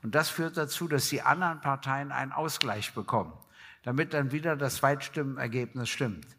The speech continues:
Das Problem ist, das war früher auf Bundesebene. Da hatten wir mal vier, mal acht, einmal sogar fast dreißig, das war schon eine Spitzenzahl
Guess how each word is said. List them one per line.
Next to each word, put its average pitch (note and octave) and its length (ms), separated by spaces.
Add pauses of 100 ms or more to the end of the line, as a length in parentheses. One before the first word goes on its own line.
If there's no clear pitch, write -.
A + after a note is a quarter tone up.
(400)
Das C3 180
Problem C#3+ 540
ist, A#2+ 200
das C3+ 200
war C#3 100
früher E3 300
auf C#3+ 160
Bundesebene. B2 760 (440)
Da A#2 120
hatten C#3 240
wir B2+ 120
mal B2 280
vier, D3+ 440
mal B2 420
acht, - 500
einmal B2 500
sogar A2+ 320
fast - 380
dreißig, C3 560
das A2 220
war A#2 160
schon A#2 240
eine A2 100
Spitzenzahl C3+ 800